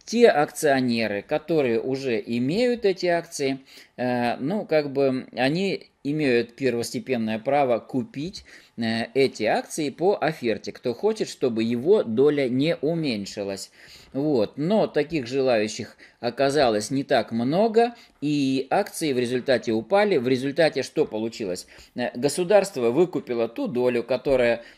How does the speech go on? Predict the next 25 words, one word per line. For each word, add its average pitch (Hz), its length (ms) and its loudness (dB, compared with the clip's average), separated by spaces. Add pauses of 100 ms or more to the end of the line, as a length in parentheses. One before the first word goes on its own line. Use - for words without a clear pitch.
э, 120 640 0
э, 113 420 -2
обещана 117 560 -2
государству, 202 600 -4 (100)
и 160 160 -2
государство 180 640 -4
докупило 127 580 -4
еще 120 380 -4
по 135 180 0
этой 107 280 -2
оферте 214 500 -6 (400)
какое-то 131 400 2
количество 120 800 -2
акций, 123 560 -2 (320)
то 135 100 2
есть 127 240 2
оно 139 280 2
влило 135 520 2
эти 139 260 -2
деньги 107 640 -4
в - 80 -20
компанию, 202 720 -2
но 123 300 0
доля 110 340 -2
государства 160 760 -6